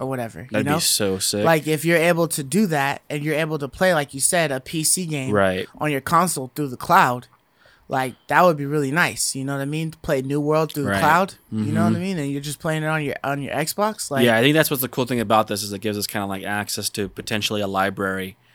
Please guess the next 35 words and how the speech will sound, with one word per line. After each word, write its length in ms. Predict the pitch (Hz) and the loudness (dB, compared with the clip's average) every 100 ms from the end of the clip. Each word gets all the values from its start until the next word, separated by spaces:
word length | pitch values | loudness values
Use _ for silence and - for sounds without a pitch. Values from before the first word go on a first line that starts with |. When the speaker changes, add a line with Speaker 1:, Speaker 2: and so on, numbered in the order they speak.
| _ _ | _ _
Speaker 2:
that 120 | 101 | -6
we 80 | 101 | -4
never 180 | 98 95 | -2 -6
had 240 | 104 92 | -6 -8
before. 460 | - - - 65 - - | -8 -12 -12 -14 -16 -6
Speaker 1:
Right. 300 | 156 156 - | -2 -2 -2
Speaker 2:
Which 140 | 110 113 | -4 -2
excites 440 | 107 120 107 - | 2 0 0 -4
me 160 | 90 85 | -6 -6
the 100 | 98 | -6
most 520 | 95 80 - - - | -6 -8 -8 -8 -8
for 200 | - 64 | -8 -6
Speaker 1:
Yeah. 140 | 139 78 | -8 -4
Speaker 2:
being 140 | 127 110 | 0 2
a 40 | |
Series 320 | 101 110 95 | 2 2 0
X 220 | 92 - - | -2 -4 -6
owner. 320 | 62 - - - - | -8 -12 -14 -18 -8
Speaker 1:
Yeah, 320 | 185 127 135 | -6 -6 -8
I 40 | |
mean, 180 | 147 151 | -6 -6
Speaker 2:
You 60 | 156 | -4
Speaker 1:
you 40 | 165 | -4
Speaker 2:
know? 100 | 156 | -6
Speaker 1:
know, 40 | |
and 100 | 151 | -6
if 180 | 156 - | -6 -2
I, 140 | 160 | -2
even 260 | - 160 165 | -2 -6 -8
if 140 | 160 | -6
I 60 | 160 | -6
had 260 | 165 156 151 | -2 -4 -4
to, 500 | 170 151 143 135 131 _ _ _ - | -6 -4 -4 -6 -10 _ _ _ -6
let's 260 | 156 151 | -4 -2
say, 540 | - 160 147 143 131 | -2 0 -2 -2 -8